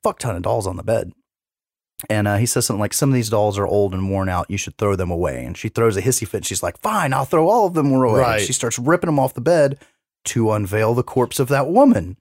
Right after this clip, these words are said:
Speaker 2: Yeah.
Speaker 1: And, uh, she loses her shit. She fucking cuts her hair. She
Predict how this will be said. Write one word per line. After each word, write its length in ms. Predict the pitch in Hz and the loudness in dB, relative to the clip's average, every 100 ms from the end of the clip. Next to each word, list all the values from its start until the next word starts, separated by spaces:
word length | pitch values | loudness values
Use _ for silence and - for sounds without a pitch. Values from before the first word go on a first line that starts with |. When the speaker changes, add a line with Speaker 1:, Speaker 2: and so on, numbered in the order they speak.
| - - - | -18 -20 -6
Speaker 2:
Yeah. 240 | 107 135 110 | 0 4 4
Speaker 1:
And, 280 | 135 123 | 4 4
uh, 340 | 120 104 90 92 - _ _ - | 2 0 -2 -6 -12 _ _ -14
she 160 | - | -6
loses 400 | 135 160 190 170 | 0 2 2 0
her 80 | 151 | 0
shit. 340 | 127 - 107 - | 0 0 0 -2
She 140 | - | -6
fucking 340 | - 135 - 110 | -4 -4 -6 -6
cuts 280 | - 185 | -2 -2
her 140 | - 131 | 0 0
hair. 440 | 110 104 95 92 - _ _ | 2 2 0 -2 -6 _ _
She 400 | - 123 110 107 | -4 -2 -2 -6